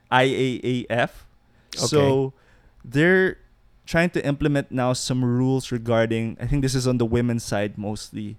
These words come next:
Speaker 1: in running, um, guidelines on, like, testosterone limits.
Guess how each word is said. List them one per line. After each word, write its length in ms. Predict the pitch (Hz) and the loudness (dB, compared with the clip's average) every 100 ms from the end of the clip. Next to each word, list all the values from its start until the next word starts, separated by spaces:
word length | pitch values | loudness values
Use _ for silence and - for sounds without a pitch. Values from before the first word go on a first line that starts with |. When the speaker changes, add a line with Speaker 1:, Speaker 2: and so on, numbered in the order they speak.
| - | -8
Speaker 1:
in 120 | 117 | -4
running, 500 | 110 110 107 104 107 - _ _ _ | -2 -2 -2 -6 -8 -14 _ _ _
um, 580 | - 117 113 117 117 110 _ _ _ _ - - - - | -2 0 0 -2 -6 -10 _ _ _ _ -20 -20 -20 -6
guidelines 560 | 127 127 135 131 131 127 | 0 2 2 0 0 -2
on, 120 | 123 | -2
like, 180 | 113 - | -4 -4
testosterone 960 | 120 - - 113 120 - 143 151 143 | -4 -2 2 2 2 0 0 0 0
limits. 340 | 147 165 254 | -2 -4 -8